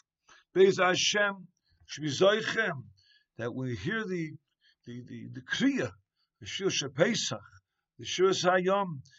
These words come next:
we should be Zoichem to the Hakor as well. Should be a Zman of Pesach, was Nishnor Achedus from the, uh, Lagabi the Guf, but even Lagabi Machshavis and Hihurim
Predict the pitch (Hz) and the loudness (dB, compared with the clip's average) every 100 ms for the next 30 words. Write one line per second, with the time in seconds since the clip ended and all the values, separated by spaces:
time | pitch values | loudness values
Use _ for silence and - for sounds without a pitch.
0 | - _ _ 110 - 139 139 123 190 208 | -20 _ _ -12 -10 -8 -8 0 2 2
1 | - 180 170 151 131 _ _ - 143 151 | 0 -2 -2 -4 -12 _ _ -12 -4 -4
2 | 151 151 180 175 147 156 175 170 165 _ | -4 -4 -2 -2 -4 2 4 4 2 _
3 | _ _ _ _ _ _ - 127 131 127 | _ _ _ _ _ _ -16 -10 -8 -8
4 | 127 156 170 139 - 196 180 - 156 139 | -8 -8 -6 -6 0 0 0 -4 -4 -6
5 | - _ _ _ 127 117 151 190 - 180 | -12 _ _ _ -12 -10 -4 -2 -2 0
6 | 185 170 143 131 151 190 190 151 127 - | 2 2 2 0 2 2 0 -12 -14 -16
7 | _ _ _ - - 147 147 131 139 131 | _ _ _ -18 -12 -10 -8 -4 -4 -4
8 | 87 90 _ - 123 120 127 131 143 156 | -6 -14 _ -14 -12 -12 -12 -10 -6 -6
9 | 139 131 131 233 233 - - _ _ _ | -8 -12 -8 -2 -2 -4 -18 _ _ _
10 | - _ - 139 190 190 160 175 160 151 | -20 _ -10 -8 -6 -8 -4 -4 -2 -8
11 | 131 - - 185 175 165 - - - _ | -8 -4 2 2 2 -4 -10 -14 -16 _
12 | _ - 113 117 110 151 226 202 170 147 | _ -18 -12 -10 -8 -6 -4 -4 -6 -6